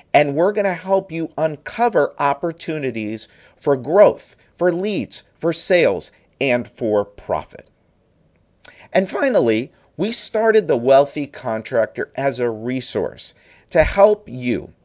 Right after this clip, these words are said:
the home improvement entrepreneur, regardless of where you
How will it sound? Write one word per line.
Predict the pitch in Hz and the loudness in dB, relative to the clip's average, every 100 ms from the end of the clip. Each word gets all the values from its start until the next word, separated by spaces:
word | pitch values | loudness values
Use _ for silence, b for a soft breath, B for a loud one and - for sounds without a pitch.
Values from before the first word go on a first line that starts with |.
| - | -2
the | 113 | -2
home | - 180 196 | -2 -4 -4
improvement | 190 - 147 147 - | -8 -6 -6 -6 -6
entrepreneur, | 117 120 120 127 127 104 80 69 b b b b | -4 -4 -6 -10 -10 -8 -10 -12 b b b b
regardless | 165 151 139 196 262 226 226 - | -6 -4 2 2 2 2 2 2
of | 139 | -4
where | 113 131 156 | -2 0 2
you | 175 127 147 | 0 -4 -6